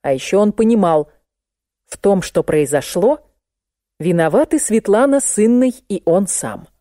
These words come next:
Вторая жена ухитрилась посеять между мальчиками ненависть. Истерики первой – добавляли масла в огонь.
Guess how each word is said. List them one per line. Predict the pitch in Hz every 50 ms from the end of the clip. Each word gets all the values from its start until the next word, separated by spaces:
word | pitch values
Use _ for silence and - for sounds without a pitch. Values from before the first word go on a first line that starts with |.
| _ _ _ _ _ _ _ _ _ _ _ _ _ _ _ _ _ _ _ _ _ _
Вторая | - - - 175 175 214 269 285 285
жена | 247 226 254 254 285 302 302
ухитрилась | 285 262 - 247 220 - 240 262 277 262 254 - -
посеять | - 196 190 - - 226 233 233 214 - -
между | 196 202 185 160 185 185
мальчиками | 180 190 208 214 214 - 220 - - 202 202 202
ненависть. | 196 196 202 208 196 170 131 113 98 - - - - - _ _ _ _ _ _ _ _ _ _ _ _ _ _ _ _ _ _ _ -
Истерики | 143 - - - - 214 214 202 190 - - 160 143
первой – | _ - 185 254 320 339 247 160 135 - - _ _ _ _ _ _ _ _ _ _ _ _ -
добавляли | 165 180 170 151 156 143 151 165 208 254 247 185
масла | 160 156 165 190 185 - - 190 170
в | 175
огонь. | 185 180 160 139 123 113 -